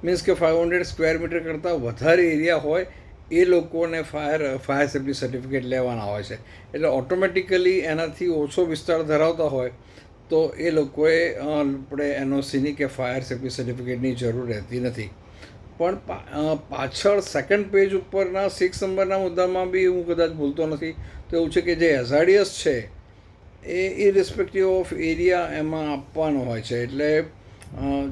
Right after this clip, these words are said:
જો ફાયર ક્રેકર્સની વાત કરીએ તો એ હેઝાર્ડિયસ બી છે, એક્સપ્લોઝિવ કેટેગરીમાં આવે છે,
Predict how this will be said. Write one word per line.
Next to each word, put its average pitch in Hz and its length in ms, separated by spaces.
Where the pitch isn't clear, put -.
જો 151 120
ફાયર 147 440
ક્રેકર્સની 170 680
વાત 175 320
કરીએ 156 400
તો 185 220
એ 190 560
હેઝાર્ડિયસ 170 960
બી 202 140
છે, 202 140
એક્સપ્લોઝિવ 147 800
કેટેગરીમાં 165 720
આવે 170 180
છે, 170 260